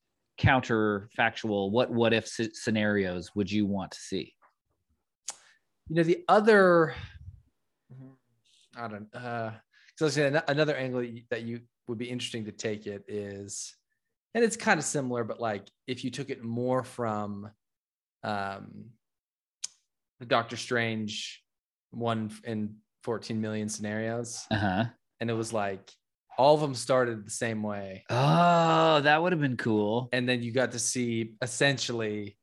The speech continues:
Speaker 2: ten
Speaker 1: Why
Speaker 2: other
Speaker 1: did, why it didn't work?
Speaker 2: Yeah, or, or, like, ten
Speaker 1: <laughs>
Speaker 2: thi-, you know,
Speaker 1: Yeah.
Speaker 2: ten pivotal moments, and then, like, one s-, thing happens different in the first one minute, and then that,
Speaker 1: Yeah.
Speaker 2: like,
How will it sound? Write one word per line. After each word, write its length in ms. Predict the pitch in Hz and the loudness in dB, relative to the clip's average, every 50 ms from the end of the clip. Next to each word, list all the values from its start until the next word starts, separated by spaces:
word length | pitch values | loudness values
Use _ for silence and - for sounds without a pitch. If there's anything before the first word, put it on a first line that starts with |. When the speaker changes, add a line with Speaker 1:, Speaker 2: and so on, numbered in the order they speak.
| _ _ - 98 | _ _ -4 2
Speaker 2:
ten 60 | 98 | 4
Speaker 1:
Why 220 | 101 101 104 107 | 6 6 6 6
Speaker 2:
other 200 | 107 95 98 113 | 6 4 4 2
Speaker 1:
did, 80 | 113 - 117 113 - - _ _ | 2 2 -2 -4 -4 -8 _ _
why 220 | - 120 117 117 113 | 2 4 6 6 6
it 40 | 104 | 6
didn't 240 | 117 113 113 110 | 4 2 2 0
work? 460 | 104 110 117 127 127 - - - - - _ - | 2 2 4 4 2 2 -2 -2 -4 -6 _ 0
Speaker 2:
Yeah, 360 | 226 240 226 214 202 196 196 | 4 6 8 10 10 8 8
or, 160 | 196 196 208 208 220 | 8 6 4 4 6
or, 60 | 208 | 6
like, 200 | 202 190 190 - | 6 6 4 2
ten 520 | - - 208 208 214 208 208 202 190 190 - - _ _ _ _ _ _ _ _ _ | 0 0 2 2 2 2 0 0 -2 -6 -10 -16 _ _ _ _ _ _ _ _ _
Speaker 1:
<laughs> 240 | _ _ _ _ - | _ _ _ _ -2
Speaker 2:
thi-, 200 | 185 185 185 185 180 | 0 0 0 0 2
you 120 | 180 170 | 4 4
know, 460 | 147 131 120 117 110 110 113 - - _ _ _ _ _ _ | 4 4 2 0 -2 -4 -6 -10 -16 _ _ _ _ _ _
Speaker 1:
Yeah. 320 | 139 143 131 113 104 95 95 - _ _ _ _ - - - 156 - | 4 4 6 6 4 0 -4 -10 _ _ _ _ -20 -20 -20 -10 0
Speaker 2:
ten 240 | - 202 - 185 | 2 4 4 4
pivotal 560 | - - - - 185 165 180 180 170 160 156 147 | 2 2 4 6 6 6 6 6 4 4 4 4
moments, 460 | 147 147 147 143 135 131 127 120 - | 4 4 4 4 2 0 -2 -4 -6
and 100 | 131 127 | -6 -4
then, 80 | 131 127 | -4 -2
like, 200 | 123 123 113 110 | -2 -2 -4 -2
one 460 | 123 135 135 139 135 135 131 127 123 _ _ _ _ _ _ _ _ _ - - - - - | -2 0 0 0 0 -2 -4 -6 -10 _ _ _ _ _ _ _ _ _ -20 -20 -20 -20 -20
s-, 220 | - - - - - | -16 -14 -12 -10 -10
thing 280 | 170 139 160 151 139 | -4 0 0 0 2
happens 360 | 135 139 131 127 - 123 117 117 | 2 0 0 0 -2 -6 -6 -4
different 420 | 131 120 123 120 117 113 113 - _ _ _ _ - | -4 -2 -2 -2 -4 -4 -6 -10 _ _ _ _ -6
in 80 | 131 123 | -6 -6
the 40 | 120 | -4
first 300 | 120 123 120 117 117 120 | -4 -4 -4 -4 -4 -4
one 240 | 120 120 117 113 113 | -4 -2 -2 -2 -2
minute, 340 | 117 113 110 107 107 107 - | -2 -2 -4 -4 -6 -8 -8
and 100 | - 107 | -8 -8
then 120 | 110 110 110 | -6 -6 -6
that, 200 | 110 110 110 113 | -8 -8 -8 -8
Speaker 1:
Yeah. 60 | 110 - | -8 -6
Speaker 2:
like, 320 | 101 104 101 104 104 - | -6 -8 -8 -10 -12 -16